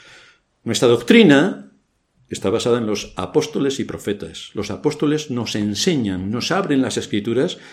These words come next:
para darnos a entender todo lo que los profetas previamente ya habían anunciado. Los apóstoles lo toman y abren las Escrituras,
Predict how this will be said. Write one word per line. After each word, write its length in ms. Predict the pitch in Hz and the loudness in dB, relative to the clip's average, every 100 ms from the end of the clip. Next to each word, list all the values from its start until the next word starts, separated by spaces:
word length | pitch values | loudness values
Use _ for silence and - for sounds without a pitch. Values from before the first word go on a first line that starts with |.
| - | -10
para 200 | - 107 | -2 0
darnos 320 | 104 135 131 | 0 0 0
a 60 | 139 | 0
entender 440 | 131 123 117 127 | 2 0 2 0
todo 220 | 131 135 131 | 0 2 2
lo 100 | 120 | 2
que 120 | 117 | -2
los 120 | 113 | -2
profetas 540 | - 104 156 - 120 | -4 0 0 0 -4
previamente 760 | - - 220 226 170 196 202 160 | 2 10 12 12 8 6 6 6
ya 120 | 143 | 6
habían 180 | 139 131 | 6 4
anunciado. 600 | 127 120 117 107 87 - - - - | 2 0 2 2 0 -8 -18 -20 -4
Los 160 | - 113 | 0 2
apóstoles 460 | 120 160 151 143 127 | 4 4 6 4 4
lo 120 | 110 | 6
toman 440 | 160 180 226 233 - | 6 6 2 -2 -2
y 200 | 156 160 | 6 10
abren 320 | 196 214 202 | 10 8 6
las 120 | 170 | 4
Escrituras, 640 | 160 - 127 110 95 85 | 2 2 0 0 -2 -4